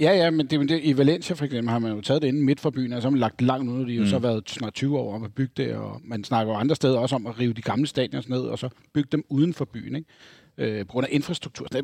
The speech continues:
Speaker 1: jamen, jeg er fuldst-, jeg er helt enig med dig i, omkring, der er noget nostalgi, der er noget, det skal gerne være, øh, som en del af byen, ikke?
Speaker 2: Men sam-, men samtidig kan jeg godt lide, lide logik, eller se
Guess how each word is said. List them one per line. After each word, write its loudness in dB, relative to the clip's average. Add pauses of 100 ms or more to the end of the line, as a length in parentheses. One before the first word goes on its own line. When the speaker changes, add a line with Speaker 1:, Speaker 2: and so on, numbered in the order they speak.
Speaker 1:
jamen, 4
jeg 6
er 6
fuldst-, -2
jeg 4
er 0
helt 4
enig 4
med 2
dig 0
i, -4
omkring, -4
der 0
er 0
noget 4
nostalgi, 0
der 2
er 2
noget, 2 (560)
det -12
skal -12
gerne 0
være, 4 (380)
øh, -2
som 0
en 0
del 2
af -6
byen, -10
ikke? -6
Speaker 2:
Men 2
sam-, 2
men 2
samtidig 2
kan 0
jeg 4
godt 2
lide, -4
lide -2
logik, -4
eller 4 (140)
se -2